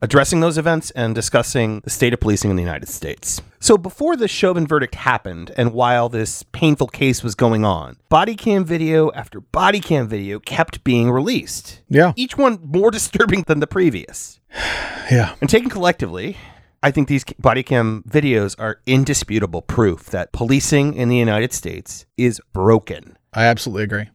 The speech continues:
Speaker 2: I wasn't always of that mind, but I think every little, not little, but everything that has come out, every piece of evidence, everything we have learned, each one of them has pushed me more and more to, to that opinion.
Speaker 1: I am with you. I was also not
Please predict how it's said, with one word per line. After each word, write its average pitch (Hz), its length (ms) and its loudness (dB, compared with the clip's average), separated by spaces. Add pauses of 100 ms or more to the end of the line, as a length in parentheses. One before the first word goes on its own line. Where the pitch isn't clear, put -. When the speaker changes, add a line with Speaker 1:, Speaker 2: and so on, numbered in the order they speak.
(140)
Speaker 2:
I 143 40 0
wasn't 185 240 4
always 165 560 2
of 139 180 -2
that 131 160 4
mind, 117 560 -2
but 113 140 2
I 107 80 2
think - 560 -6 (280)
every 120 600 2 (140)
little, 120 460 2 (720)
not - 120 -4
little, 101 320 -6
but - 100 -6
everything 156 680 0
that 135 100 0
has 135 120 -2
come 123 200 -2
out, 110 320 0
every 143 260 4
piece 139 480 0
of 117 300 -2
evidence, 113 440 2
everything 120 580 0
we 117 140 2
have 107 140 2
learned, 113 580 2
each 143 240 2
one 135 180 2
of 117 140 0
them 117 260 0
has 113 180 2
pushed - 260 2
me 120 80 2
more 113 240 2
and 110 80 0
more 107 440 -2 (240)
to, 107 220 -2 (140)
to - 100 -2
that 104 160 4
opinion. 101 420 -4 (180)
Speaker 1:
I 117 160 2
am 131 240 0
with 147 200 0
you. 92 220 -2
I 101 180 0
was 101 200 2
also 113 340 2
not 90 360 0